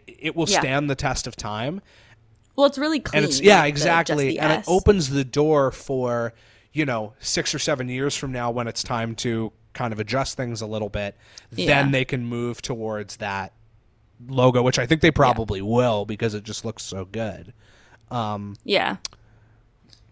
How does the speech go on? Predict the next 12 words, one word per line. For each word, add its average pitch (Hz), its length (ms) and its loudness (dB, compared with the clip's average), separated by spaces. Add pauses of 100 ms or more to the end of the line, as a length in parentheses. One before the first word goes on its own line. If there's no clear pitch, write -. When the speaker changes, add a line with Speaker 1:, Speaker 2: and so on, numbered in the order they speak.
(680)
Speaker 2:
I 226 120 6
do 254 240 0
li-, 302 80 4
I 233 280 6
do 247 220 -2
think 277 200 -4
it 233 120 -2
looks 185 300 -10
more 180 200 -10
like 165 180 -8
a - 60 -10
seahorse. - 680 -10